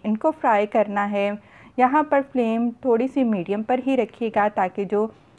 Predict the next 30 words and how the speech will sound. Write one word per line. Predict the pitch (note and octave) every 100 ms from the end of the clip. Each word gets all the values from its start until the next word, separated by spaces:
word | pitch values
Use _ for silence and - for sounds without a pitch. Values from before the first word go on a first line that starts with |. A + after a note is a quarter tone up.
| _ -
सब्जियों | B3+ - C#4 C4+
के | D4
अंदर | - A3 A#3 B3
का | A#3+
पानी | - - F#3+ G3 B3
है | A#3+
वो | A3+ A3
खुश्क | A3 G3 - -
हो | E3+
जाए। | E3 F3 - - - - -
हमने | C#4 C#4 D4+
सब्जियों | D4+ A3+ B3+ C4
को | C4+
गलाना | A3+ A3+ G3 F3+ A#3+
नहीं | C4+ G#3+ G#3+ G#3
है, | A3 A#3+
सिर्फ | - C4+ C4
इनका | C4+ A3+ A3+ A#3 A#3 A3+ C4
हल्का | C4+ - D#4 D#4+
सा | D#4 B3
क्रिस्पीपन | - B3 A#3+ - C#4 C4 A#3+ A#3
इनमें | A3+ G3+ G#3
रहने | F#3 E3 F3
देना | E3 E3 D#3
है। | E3+ D#3+ - _ _ _ _ _ _ _ - A3
दो | F#3 A#3+ C#4+
से | D4
तीन | D4 C#4 C#4
मिनट | B3+ G3+
लगेंगे। | F#3+ D#3 E3 D#3+ D#3+